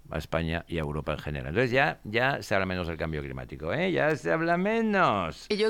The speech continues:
Speaker 2: y yo no quiero la zona de bajas emisiones. A ver si llega el ayuntamiento a no
Speaker 1: Pues parece que
Speaker 2: tener
Speaker 1: igual tenemos suerte y nos libramos.
Speaker 2: Hay tiempo, hasta el treinta y uno de diciembre, ya verás cómo al
Speaker 1: Y, y,
Speaker 2: final.
Speaker 1: y,
Speaker 2: Pero
Speaker 1: y
Speaker 2: yo no la
Speaker 1: yo
Speaker 2: quiero.
Speaker 1: por las mañanitas, ya que estábamos hablando del frescor, que este año ha llegado bastante antes de lo, de lo que últimamente llegaba, a lo mejor es lo normal que lleguen estas fechas,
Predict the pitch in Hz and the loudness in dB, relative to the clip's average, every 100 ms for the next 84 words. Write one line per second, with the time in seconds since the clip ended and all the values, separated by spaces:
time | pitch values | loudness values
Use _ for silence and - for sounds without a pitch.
0 | 220 226 208 220 240 226 247 269 233 185 | 0 -2 0 2 0 0 0 2 2 0
1 | - 202 202 170 - 196 - 151 - 143 | 0 -2 0 -2 -2 -4 -4 -6 -2 -2
2 | 117 135 180 - 208 202 190 185 175 185 | -2 -2 -2 0 0 2 2 2 2 0
3 | 180 175 165 160 160 156 151 147 147 147 | 2 2 2 2 2 0 0 0 0 0
4 | 147 143 139 135 131 131 131 135 135 131 | 0 2 2 2 2 2 2 4 4 6
5 | 123 107 131 175 180 151 143 127 120 117 | 6 6 6 6 8 8 8 8 4 4
6 | 104 101 85 90 98 127 92 - 254 208 | 4 4 2 4 4 4 6 6 4 4
7 | 190 175 165 151 196 180 190 190 190 214 | 2 4 4 4 2 2 2 2 4 4
8 | 202 202 190 240 214 185 190 170 151 139 | 2 2 4 4 4 2 4 4 6 8
9 | 156 151 151 143 143 139 139 156 165 175 | 8 8 8 8 6 4 6 8 8 6
10 | - 143 151 170 196 220 165 123 151 135 | 2 4 6 8 6 2 2 6 6 8
11 | 127 117 120 175 156 131 139 160 120 113 | 8 8 6 6 6 4 4 4 6 4
12 | 104 113 107 113 107 104 104 - 127 113 | 4 2 2 2 2 2 2 4 2 4
13 | 104 - 110 107 98 98 90 85 - 147 | 2 2 2 4 4 6 4 2 2 0
14 | 143 113 107 101 92 95 87 80 82 76 | 2 2 2 2 0 2 2 0 -2 -2
15 | 76 85 85 80 71 67 78 107 85 - | 0 2 0 0 -2 0 2 2 0 -2
16 | 76 80 65 62 80 110 67 69 67 60 | -2 0 -2 0 0 0 -2 -4 -6 -10
17 | - 82 113 127 - | -6 -4 -2 -2 -4